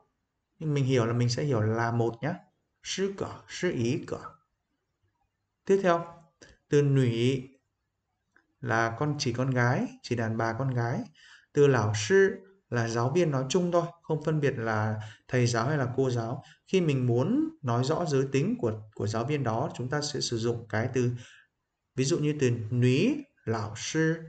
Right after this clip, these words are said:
ở đây biến điệu thanh ba. Núi lão sư là giáo viên nữ, tức là cô giáo đấy, bạn hiểu như vậy nhé. Còn ví dụ như là thầy giáo, mình có thể là nói là nán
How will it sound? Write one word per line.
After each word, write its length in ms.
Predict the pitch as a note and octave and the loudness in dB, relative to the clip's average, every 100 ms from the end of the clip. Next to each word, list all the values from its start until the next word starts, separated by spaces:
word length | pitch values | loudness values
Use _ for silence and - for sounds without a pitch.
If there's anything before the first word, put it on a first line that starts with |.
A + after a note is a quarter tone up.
| - | -12
ở 140 | - | -4
đây 180 | A#2+ C3 | -2 0
biến 180 | B2 B2+ | 0 0
điệu 120 | D3 C#3+ | -2 -4
thanh 160 | C3+ | -6
ba. 280 | C3 C3 C3+ - - - - | -4 -4 -6 -12 -20 -16 -4
Núi 240 | C3 C3 | 0 2
lão 220 | F3 B2+ G#2+ | 2 0 -2
sư 440 | - D#3 D#3+ D#3+ D#3+ - | 0 2 2 0 -10 -8
là 220 | A#2 A2+ A2 - - _ _ _ _ | -2 -2 -4 -12 -20 _ _ _ _
giáo 220 | B2+ B2 | -6 -2
viên 220 | C#3+ D#3 | 0 2
nữ, 220 | D#3+ F3+ G3 | 2 2 2
tức 100 | F#3+ | 0
là 100 | C3+ - | 0 2
cô 120 | C#3+ | 2
giáo 260 | C3 B2 | 2 0
đấy, 160 | C3 - - | 0 -2 -6
bạn 180 | B2+ B2 | -8 -4
hiểu 180 | A#2+ A2 | -2 0
như 120 | A#2+ | -2
vậy 140 | C3 C3+ - | -4 -8 -8
nhé. 200 | C3 D#3 - _ _ _ _ _ _ _ _ _ _ | -6 -6 -8 _ _ _ _ _ _ _ _ _ _
Còn 160 | B2 B2+ | 0 2
ví 60 | |
dụ 140 | C#3+ E3+ | 2 2
như 120 | D#3+ | 2
là 140 | D3 | 2
thầy 180 | C3+ B2+ | 2 2
giáo, 220 | A#2+ B2+ | 2 2
mình 120 | D3+ C3 | 2 0
có 60 | C3 | -2
thể 80 | |
là 220 | A2+ A2+ A#2+ - - - _ | -2 -2 -4 -8 -20 -20 _
nói 220 | C3 A#2+ | 0 2
là 440 | C#3+ B2+ B2 B2 - _ _ | 4 4 2 -2 -10 _ _
nán 640 | C3 B2 A#2 A#2+ E3 D4 | -4 2 4 4 2 0